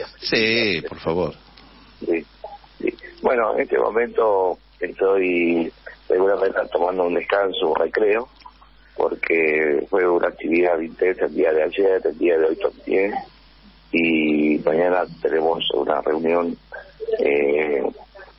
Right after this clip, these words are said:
Speaker 2: en el bloque de diputados de Unión por la Patria, y vamos a ver cuántos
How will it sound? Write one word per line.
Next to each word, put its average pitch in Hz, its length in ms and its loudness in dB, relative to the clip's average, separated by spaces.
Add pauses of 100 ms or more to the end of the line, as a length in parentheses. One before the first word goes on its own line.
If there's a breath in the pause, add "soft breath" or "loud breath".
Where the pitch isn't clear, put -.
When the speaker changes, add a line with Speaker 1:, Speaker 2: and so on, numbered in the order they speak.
(340)
Speaker 2:
en 82 320 2
el 73 240 0
bloque 87 320 0
de 87 100 2
diputados 85 520 0
de 80 80 0
Unión 85 200 -2
por 80 140 -2
la 85 120 2
Patria, 98 680 -2
y 73 240 0
vamos 87 320 0
a 85 80 2
ver 82 180 0
cuántos 80 460 0